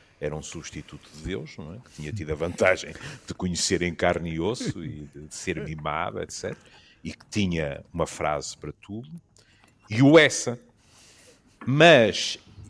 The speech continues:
esta frase, eh, à medida que eu fui crescendo,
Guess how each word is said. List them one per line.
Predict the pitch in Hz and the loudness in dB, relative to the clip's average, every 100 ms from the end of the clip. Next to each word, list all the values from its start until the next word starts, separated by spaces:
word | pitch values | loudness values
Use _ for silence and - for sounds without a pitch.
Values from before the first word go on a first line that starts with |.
| - - | -20 -6
esta | 151 135 - 131 | -2 -2 0 -2
frase, | - 156 170 165 135 101 92 87 - _ | -2 0 0 0 -4 -10 -14 -16 -18 _
eh, | 85 80 - | -20 -20 -14
à | 82 | -10
medida | 90 113 147 135 | -8 -6 -4 -4
que | 117 | -6
eu | |
fui | - 107 | -10 -14
crescendo, | - - - 73 73 | -14 -14 -14 -14 -18